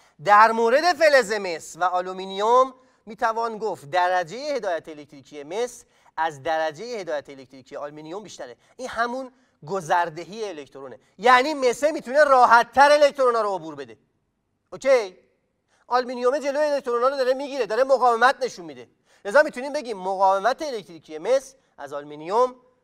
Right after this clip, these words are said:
کمتره. اوکی؟ خیلی خوب.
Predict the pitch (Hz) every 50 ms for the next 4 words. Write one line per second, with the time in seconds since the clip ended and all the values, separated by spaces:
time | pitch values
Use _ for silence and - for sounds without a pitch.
0 | _ _ _ _ 110 104 104 101 _ 107 104 _ _ _ _ _ _ _ _ _
1 | _ _ _ _ _ _ _ _ _ _ _ _ 165 151 - 120 113 120 117 _
2 | _ _ _ _ _ _ _ _ _ 240 - - _ _ _